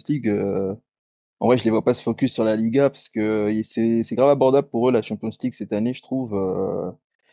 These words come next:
ça fait pas partie, ils font pas partie des pires équipes et je pense qu'ils ont vraiment leur chance de gagner et, et je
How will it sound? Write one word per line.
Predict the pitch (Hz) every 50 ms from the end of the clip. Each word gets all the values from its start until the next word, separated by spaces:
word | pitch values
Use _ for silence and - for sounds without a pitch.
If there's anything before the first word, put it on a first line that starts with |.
| _ _
ça | - - 110
fait | 107
pas | - 127
partie, | 117 117 117 - - -
ils | 120 -
font | - 113
pas | 131 98
partie | 135 131 - 131
des | 117 117 107
pires | - - 127 117 117
équipes | 120 117 - - 165 165 - 113
et | 104 104 104 98
je | 98 -
pense | - 139 -
qu'ils | - 95 104
ont | 101
vraiment | 101 104 117 120
leur | 110 107 107
chance | - 120 113 101
de | 110 107
gagner | 95 104 104 107 117 131 139 135 117 98 95 92 92 - 101 - 117 - - _ _ _ _ _ _ _ _ _ _ _ _ _ _ _ _ _ _ _ _ - -
et, | 101
et | 107 101
je | 101